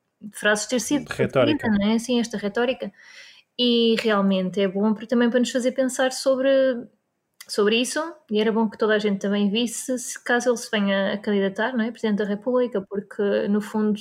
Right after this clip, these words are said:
Speaker 1: toda a gente sabe que ele sempre foi ao sabor do vento e sempre foi, ahm,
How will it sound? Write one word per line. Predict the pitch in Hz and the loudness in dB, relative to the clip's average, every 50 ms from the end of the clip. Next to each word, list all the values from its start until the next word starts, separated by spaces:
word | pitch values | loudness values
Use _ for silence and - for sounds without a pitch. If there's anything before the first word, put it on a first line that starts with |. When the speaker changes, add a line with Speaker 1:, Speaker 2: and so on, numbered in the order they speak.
| - | -4
Speaker 1:
toda | - - 226 226 | 0 2 4 4
a | 214 | 4
gente | 208 208 214 208 202 | 4 2 0 0 0
sabe | - 214 196 202 | 0 -2 -2 -4
que | - - 220 | -4 -2 0
ele | 202 202 196 196 196 202 - | 2 2 2 2 0 -2 -6
sempre | 208 - - 214 202 196 196 | -10 -8 -4 -2 -2 -4 -4
foi | - - - - - - - - 202 196 _ - - - - - - - - - _ - | -6 -4 -2 0 2 2 2 2 0 -4 _ -20 -20 -20 -20 -20 -20 -20 -20 -18 _ -6
ao | - 196 | -6 -4
sabor | - - 208 196 208 202 | -2 0 0 0 0 2
do | 190 214 | 2 2
vento | 190 214 226 233 226 208 | 2 2 2 2 2 0
e | 214 | 0
sempre | 202 - 214 196 196 196 - | -2 -2 -2 -2 -2 -2 -6
foi, | - - - 202 196 190 190 202 202 - - | -8 -4 -2 0 2 2 2 2 0 0 0
ahm, | - 208 196 196 196 196 196 196 214 226 - - - - | 0 0 0 0 0 0 -2 -4 -6 -8 -10 -12 -14 -16